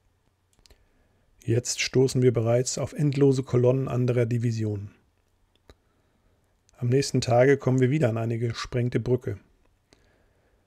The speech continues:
Wir müssen deshalb über einen größeren Berg marschieren. Jeder Mann muss da Gewaltiges leisten.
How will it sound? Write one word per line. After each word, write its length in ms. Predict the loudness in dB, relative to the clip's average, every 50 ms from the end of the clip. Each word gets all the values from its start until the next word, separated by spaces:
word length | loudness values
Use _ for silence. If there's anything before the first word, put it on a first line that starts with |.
| _ _
Wir 140 | -4 0 0
müssen 240 | 2 2 2 2 2
deshalb 440 | 2 2 2 2 2 2 2 2 -2 _ _ _ _
über 200 | -4 -2 -2 -2
einen 200 | 0 -2 -2 0
größeren 540 | 2 4 4 4 4 4 2 0 0 4 6
Berg 240 | 6 6 6 4 0
marschieren. 460 | -4 -4 -6 -8 -10 -14 -14 -16 -18 -20 _ _ _ _ _ _ _ _ _ _ _ _ _ _ _ _ -20 -20 _ _ _ _ _ _ _ _ _ _ _ _
Jeder 280 | 0 2 4 4 4 4
Mann 200 | 4 2 2 4
muss 200 | 2 2 2 2
da 120 | 0 2
Gewaltiges 580 | 2 2 0 0 -2 -4 -4 -6 -6 -6 -6 -4
leisten. 480 | -4 -4 -2 -4 -6 -8 -8 -10 -12